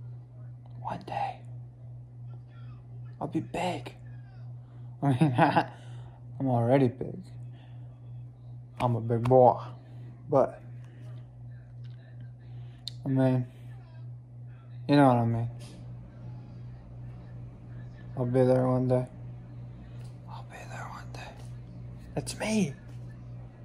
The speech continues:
Keep doubting me. Just keep doing it. You're gonna regret it.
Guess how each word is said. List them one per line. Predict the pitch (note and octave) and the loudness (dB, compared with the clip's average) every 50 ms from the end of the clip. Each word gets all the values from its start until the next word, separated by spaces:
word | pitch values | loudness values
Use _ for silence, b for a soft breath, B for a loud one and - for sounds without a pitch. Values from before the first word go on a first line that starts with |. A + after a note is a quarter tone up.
| - - - - - - - - - - - - - - - | -14 -12 -12 -12 -14 -14 -14 -12 -12 -12 -12 -14 -14 -14 -2
Keep | - - E3+ D#3 | 2 2 6 10
doubting | F3+ D#3+ C#3+ C3 A#2+ A#2 A#2 A#2 | 10 12 12 10 8 6 2 0
me. | A2+ A2+ A#2+ - - - - - - | 0 -2 -4 -6 -8 -12 -14 -10 -6
Just | - C3+ - - | -4 -4 2 4
keep | - F#3+ F#3+ | 4 6 6
doing | A#3+ B3 G#3+ D3+ B2+ | 6 4 4 4 2
it. | A#2+ - - - - - - - - - - - - - - - - - - - - - - - - - - - - - - - - - - - - | -2 -6 -10 -14 -14 -14 -14 -16 -16 -16 -16 -14 -14 -12 -14 -14 -16 -16 -16 -16 -14 -14 -16 -16 -16 -16 -14 -12 -12 -12 -14 -16 -16 -16 -16 -8 -4
You're | - C3+ | 0 4
gonna | C3 C#3+ C#3+ C#3 | 6 6 8 8
regret | B2+ B2+ B2 B2+ A#2+ A#2 A2 | 8 6 6 6 6 6 4
it. | A#2 - | 0 -4